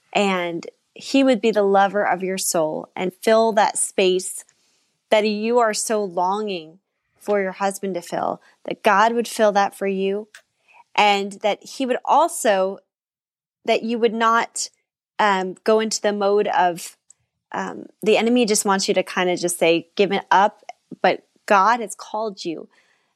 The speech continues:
uh, to fight for your marriage and to fight for what the ha-, Lord has for you. So I just pray that God gives you the strength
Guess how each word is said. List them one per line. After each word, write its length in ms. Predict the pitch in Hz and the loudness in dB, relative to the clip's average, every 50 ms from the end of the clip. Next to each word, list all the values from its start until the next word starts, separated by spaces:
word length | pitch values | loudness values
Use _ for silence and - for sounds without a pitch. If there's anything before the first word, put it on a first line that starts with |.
| _ - - | _ -12 -12
uh, 140 | - 190 - - - - | -10 -12 -14 -18 -16 -8
to 400 | - - - - 208 202 196 - - _ - | -6 -4 -2 0 0 0 -2 -4 -6 _ -16
fight 480 | - - - - 220 208 202 - - | -14 -6 0 2 4 4 2 0 -4
for 220 | - - 208 202 196 | -6 -4 -2 -2 -2
your 120 | 190 190 | -2 -2
marriage 540 | 190 185 175 170 165 - - - - - - - - | -4 -4 -6 -6 -6 -6 -8 -8 -8 -10 -10 -8 -4
and 380 | 175 190 185 185 185 180 - _ _ - _ _ _ - | -4 -2 -2 -2 -4 -6 -8 _ _ -20 _ _ _ -8
to 120 | - 220 | -6 -6
fight 380 | 196 - - 214 202 208 208 - | -4 0 0 2 2 2 0 -2
for 300 | - 202 196 190 180 - _ _ | -4 -2 -2 -2 -2 -4 _ _
what 180 | - 156 180 - | -8 -6 -6 -4
the 80 | - 185 | -4 -4
ha-, 120 | 190 190 - | -2 -4 -4
Lord 260 | 175 185 196 202 196 | 0 2 2 4 2
has 360 | 190 190 190 190 185 190 - - | 2 2 2 2 2 2 0 -4
for 80 | - | -2
you. 160 | 180 170 165 | -2 -2 -2
So 120 | 175 - - - | -2 -2 0 2
I 120 | 147 226 | 2 2
just 240 | 233 240 226 - - | 0 -2 -6 -6 -10
pray 440 | - - - 220 202 190 175 170 175 | -10 -2 2 2 4 4 2 0 -2
that 120 | - - | -6 -2
God 320 | - 196 180 214 208 196 | 0 2 2 2 0 0
gives 280 | - 240 233 220 202 - | -2 -2 -2 -2 -4 -6
you 80 | 214 190 | -8 -8
the 100 | 175 180 | -6 -6
strength 720 | - - - - - 240 226 220 196 170 - - _ | -6 -6 -6 -2 0 0 0 0 -2 -8 -12 -20 _